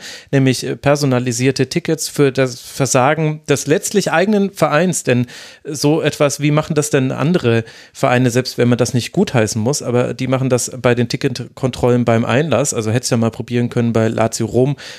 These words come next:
gut, das war damals auch noch mit Geisterspiel und so ein bisschen schwieriger, äh, reinzukommen oder auch, äh, gegen Inter in der letzten Europa League-Saison von Frankfurt. Also es gibt auch andere Wege, das zu lösen. Sie machen's jetzt dann gleich wieder über den,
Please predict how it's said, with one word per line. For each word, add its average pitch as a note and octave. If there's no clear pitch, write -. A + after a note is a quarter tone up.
gut, -
das F#2+
war G#2
damals G2
auch G#2
noch G#2
mit -
Geisterspiel A#2
und A#2+
so B2
ein A#2
bisschen A#2+
schwieriger, E3+
äh, C3+
reinzukommen D3+
oder C#3
auch, C3
äh, C#3
gegen B2+
Inter D3+
in C3+
der B2+
letzten C#3
Europa B2
League-Saison A#2
von A#2
Frankfurt. A#2+
Also C3+
es -
gibt -
auch B2+
andere C3
Wege, B2+
das A#2+
zu C3
lösen. A#2+
Sie E3
machen's C3
jetzt A#2
dann A2+
gleich A2
wieder A2+
über A2
den, G2